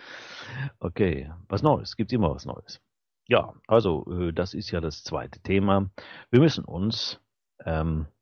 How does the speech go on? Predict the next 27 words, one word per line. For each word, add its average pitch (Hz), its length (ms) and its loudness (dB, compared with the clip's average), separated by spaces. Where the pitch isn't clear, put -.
das - 160 -6
hatte 87 160 6
ich 80 60 -10
vorhin 78 280 -2
in 60 100 -8
der - 120 -6
ersten - 180 -10
Stunde 76 280 -2
auch - 100 -8
schon 71 340 -6
ein 80 160 -4
bisschen 71 380 -2
erläutert, 92 880 6
auch - 120 2
ein 120 80 8
bisschen 104 300 4
um 92 160 4
mit 95 260 2
unseren 95 480 4
Mitmenschen 101 540 4
beschäftigen 95 840 4
und 92 140 4
nicht 104 120 4
nur 80 120 6
einfach, 85 540 2
äh, 82 400 6
ja, - 300 0